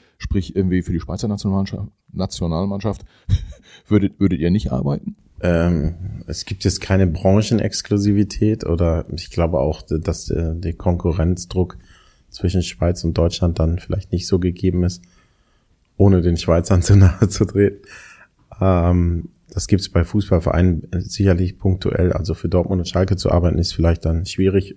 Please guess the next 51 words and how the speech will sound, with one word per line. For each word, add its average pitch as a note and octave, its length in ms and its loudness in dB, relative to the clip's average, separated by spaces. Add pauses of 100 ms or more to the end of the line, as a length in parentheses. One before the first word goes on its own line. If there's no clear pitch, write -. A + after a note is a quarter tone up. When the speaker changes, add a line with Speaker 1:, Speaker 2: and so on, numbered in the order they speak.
Speaker 2:
In F#2 100 0
der F2+ 100 2
Kommunikation, G2+ 720 2
in F2 120 2
der - 160 -4
I F#2 80 4
T G#2+ 260 0
oder F#2+ 160 4
so F2 120 2
ist F2+ 100 2
es - 60 -10
vielleicht E2 280 0
einfacher F#2+ 400 0
dann. F#2 220 -2 (920)
Es - 120 -20
fällt G2 200 2
mir G2 120 2
auch D#2 120 0
schwer, G2 300 4
jetzt F#2+ 220 4
für F#2+ 100 2
mehrere F#2+ 380 4
Fußballer G2 520 0
zu - 160 -2
arbeiten, F#2+ 420 2
wenn F#2 120 2
du F#2 60 2
da F#2 160 2
einen F#2 300 0 (100)
aktiven F2+ 600 -2
hast F2+ 220 -4
oder F2 140 -2
ein, F#2 140 0
zwei, F2+ 460 0
weil F2 140 2
es - 220 -4
dann F#2 180 0
doch F#2 200 0
irgendwie F#2 580 -2 (240)
auch - 220 -8
Handarbeit F2+ 520 0
ist. - 180 -8
Aber E2 160 -2
Speaker 1:
Ja. F2 160 -4 (600)
Aber D#2+ 180 -4 (120)
sowas F2+ 340 -2
wie E2 200 -2
Nationalmannschaft A2+ 840 -2
und G2+ 140 -2
einen F2+ 220 -2
Club, D#3+ 300 -2